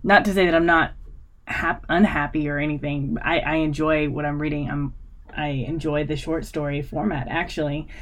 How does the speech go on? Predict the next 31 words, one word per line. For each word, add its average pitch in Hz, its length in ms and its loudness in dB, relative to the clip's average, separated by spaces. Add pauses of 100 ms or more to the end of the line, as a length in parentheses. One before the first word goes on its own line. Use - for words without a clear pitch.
(200)
Um, 151 460 2 (140)
but 254 140 10
on 269 140 10
the 233 60 12
cover, 220 300 10
it 165 80 4
says 180 180 2
"Stories 175 400 4
from 160 220 4
a 160 60 2
South 151 260 2
African 156 420 0
Childhood," 151 460 2
which 214 220 8
is 180 120 6
why 147 300 4
I 151 40 4
thought 147 200 2
it 113 80 2
was 156 140 0
gonna 151 240 0
be 151 160 0
more 151 260 0
of 139 100 -2
a 143 60 -2
memoir 143 520 -2
rather 135 280 -4
than 127 180 -2
short - 300 -10
stories. 107 600 -6
But - 220 -4